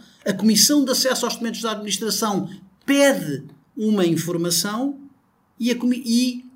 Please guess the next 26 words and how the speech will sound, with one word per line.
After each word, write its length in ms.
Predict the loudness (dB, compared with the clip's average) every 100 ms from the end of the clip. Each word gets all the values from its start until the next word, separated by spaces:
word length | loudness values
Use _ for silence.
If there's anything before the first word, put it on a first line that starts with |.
| _ -2
as 300 | 2 4 4
entidades 760 | 4 2 0 2 4 4 2 -2
públicas 880 | -2 -2 0 0 -2 -2 -6 -8 -12 -20 _ _ _ _ -2
não 320 | 6 10 10
respondem 500 | 8 4 0 -2 -2
ao 140 | -2 -2
jornalista 580 | -2 -2 0 0 -4 -6 -16 -2
e 140 | 0
nem 360 | 2 6 8 8
sequer 480 | 6 0 0 -2 0
se 220 | -2 -2
dão 220 | -4 0
ao 160 | -2 -2
trabalho 600 | -4 -4 -6 -8 -8 -12 -18 -8
de 140 | -6 -2
responder 500 | -4 -4 -6 -6 -10
à 80 |
Comissão 400 | -10 -8 -6 -6
de 80 | -4
Acesso 320 | -4 -4 -6
aos 80 | -10
Documentos 280 | -8 -8 -8
da 80 | -10
Administração. 680 | -8 -10 -8 -8 -8 -8 -12 -20 _ _
Já 240 | -10 -6 -4
agora, 480 | -4 -4 -4 -6